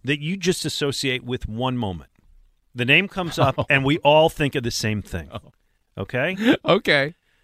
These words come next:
Speaker 1: Now, it's tricky because – there are some people who are great players who had many great moments. Well, like,
Speaker 2: Right.
Speaker 1: if I say Mike Schmidt,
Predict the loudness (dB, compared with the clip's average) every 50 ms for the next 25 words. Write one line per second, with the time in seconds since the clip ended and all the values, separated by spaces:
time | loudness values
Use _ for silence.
0 | _ _ -6 0 2 4 4 4 2 2 2 2 2 2 0 -2 -2 0 2 2
1 | 2 2 2 -2 -4 -4 -6 -8 -10 -14 _ _ _ _ _ _ _ _ _ _
2 | _ _ _ _ _ -4 -4 -4 -4 -8 -8 -2 2 4 6 6 6 6 6 4
3 | 2 0 -2 -6 -10 -12 -14 _ _ _ _ _ _ _ _ _ _ 2 4 6
4 | 6 6 6 4 2 0 0 2 2 2 0 0 0 0 0 0 -2 -2 -2 -2
5 | -2 -2 -2 0 2 4 4 4 2 2 0 0 0 0 0 _ 0 4 4 6
6 | 6 4 4 0 -4 -6 -8 -8 -6 -4 -2 0 0 0 0 2 2 2 2 2
7 | 0 0 2 2 2 2 4 4 4 4 4 2 -2 -6 -10 -16 -10 -4 -2 0
8 | 2 4 4 2 2 -2 -6 _ _ -20 -20 -20 _ _ _ _ -10 -6 0 2
9 | 2 2 2 2 0 0 0 2 2 4 4 4 2 0 -4 -2 0 0 0 -2
10 | -4 -8